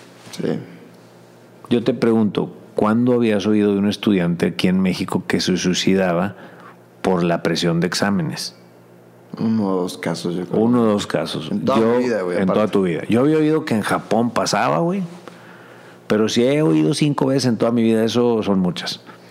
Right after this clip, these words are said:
Speaker 2: Entonces, la primera pregunta que yo hice ayer buscando madrear y poner polémica, digo,
Speaker 1: <laughs>
Speaker 2: ¿se están suicidando estudiantes o se suicidó un estudiante? Porque quiero ver el tamaño del monstruo.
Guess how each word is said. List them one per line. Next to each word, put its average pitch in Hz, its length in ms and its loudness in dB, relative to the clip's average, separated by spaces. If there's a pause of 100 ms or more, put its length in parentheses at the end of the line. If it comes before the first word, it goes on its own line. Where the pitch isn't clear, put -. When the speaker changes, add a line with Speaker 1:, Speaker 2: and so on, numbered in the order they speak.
(120)
Speaker 2:
Entonces, - 220 -2
la 139 140 2
primera 123 280 2
pregunta 127 400 0
que 120 120 0
yo 107 60 4
hice 113 160 2
ayer 107 240 2
buscando 101 600 0
madrear 95 480 2
y 98 80 2
poner 85 400 -2
polémica, 95 680 0
digo, 82 260 -2 (440)
Speaker 1:
<laughs> - 440 -14
Speaker 2:
¿se - 180 0
están 127 340 0
suicidando 127 560 2
estudiantes 110 960 0 (640)
o 104 100 2
se 101 160 0
suicidó 101 500 2
un 107 120 2
estudiante? 92 680 0 (1500)
Porque 98 280 0
quiero 110 280 2
ver 120 180 2
el 127 160 -2
tamaño 92 440 2
del 92 100 2
monstruo. 151 500 0